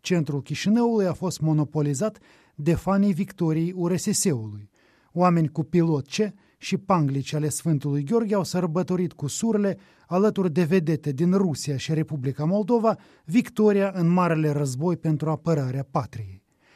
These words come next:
Și cum unii au sărbătorit zgomotos cu însuflețire, iar alții fără prea mare tenacitate, fanii Uniunii Sovietice au fost mai vizibili,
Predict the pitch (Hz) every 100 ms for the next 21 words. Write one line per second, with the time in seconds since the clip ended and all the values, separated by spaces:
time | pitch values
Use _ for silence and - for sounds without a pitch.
0 | _ - 185 - 196 202 190 180 165 -
1 | 170 160 165 170 160 127 147 180 190 -
2 | 139 - 151 139 175 151 190 196 247 240
3 | 214 - _ _ _ 190 196 208 202 190
4 | 202 - 208 160 147 165 151 165 180 127
5 | 160 151 156 - - 233 233 196 _ _
6 | _ - 214 185 165 165 180 180 175 160
7 | 147 190 208 240 220 - 175 151 170 -
8 | 214 214 220 160 190 196